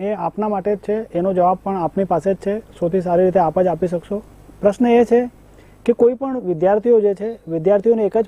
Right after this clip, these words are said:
ફરિયાદ હોય છે કે એમને આવડતું હોય છે પરંતુ પરીક્ષાની અંદર એ ભૂલી જાય છે, એકાગ્રતા જાળવી શકતા નથી.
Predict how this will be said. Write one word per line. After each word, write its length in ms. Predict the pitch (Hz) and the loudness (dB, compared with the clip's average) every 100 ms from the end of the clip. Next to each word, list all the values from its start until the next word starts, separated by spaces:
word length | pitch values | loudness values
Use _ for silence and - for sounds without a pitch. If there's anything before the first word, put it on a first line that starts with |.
| - | 0
ફરિયાદ 300 | 190 214 208 | 2 2 4
હોય 160 | 208 | 4
છે 140 | 202 226 | 4 2
કે 80 | |
એમને 240 | 226 180 202 | 2 2 0
આવડતું 420 | 190 175 190 220 | 2 2 2 4
હોય 120 | 208 | 4
છે 160 | 196 220 - - - - - | 2 -4 -10 -20 -20 -20 -4
પરંતુ 260 | 185 208 | 0 0
પરીક્ષાની 500 | 196 175 180 208 214 | 2 2 2 0 0
અંદર 340 | 214 196 214 214 - - - - _ | 2 2 2 0 -10 -20 -20 -20 _
એ 40 | 208 | -2
ભૂલી 320 | 160 165 214 | 2 2 4
જાય 200 | 208 196 | 2 0
છે, 200 | 196 220 - _ _ | -4 -10 -14 _ _
એકાગ્રતા 640 | 180 190 208 196 190 208 190 - _ | -6 -2 0 0 0 0 -2 -6 _
જાળવી 280 | 156 156 180 | -4 0 0
શકતા 280 | 185 175 196 | 0 -2 -4
નથી. 340 | 190 160 208 | -2 -2 -2